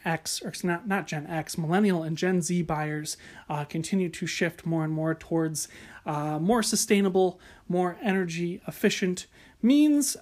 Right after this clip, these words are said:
Uh, electric cars are gonna be a thing that people expect and want and demand to have for a relatively affordable price. Uh, one of the brands that's kind of getting on this train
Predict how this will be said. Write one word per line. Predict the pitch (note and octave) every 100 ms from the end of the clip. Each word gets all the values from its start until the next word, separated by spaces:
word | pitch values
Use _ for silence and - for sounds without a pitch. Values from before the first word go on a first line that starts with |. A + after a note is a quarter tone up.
| -
Uh, | A3+ A#3+ A#3+ A#3 A#3 - _ _ _ _ _ _ - -
electric | G#3 A#3+ B3+
cars | B3 C4 G#3+
are | G#3+
gonna | A3 A3
be | G#3+
a |
thing | - A#3 E3+
that | D3 -
people | G3+ F#3
expect | F3 - - D#3+ -
and | E4+ D#3+
want | D3 D3+ D#3 - - - -
and | E3+
demand | E3 E3+ F3+ F3+
to | F3 F3+
have | E3 D#3+ D#3+
for | - E3+ D#3+
a | F3+
relatively | D#3+ D#3+ D#3+ E3+ E3 D#3+ D#3+
affordable | - - D#3+ D#3 D3 D3
price. | - C#4 F3 - - - - - - - -
Uh, | E3+ E3+ E3+ E3+
one | F3+ C4+
of | E4+
the | C4
brands | A#3+ A#3+ A3
that's | G#3+ G#3
kind | - A3 A#3+
of | F#3 E3+
getting | G3+ G3+
on | F3+
this | F3 D#3+
train | - - E3+ D#3+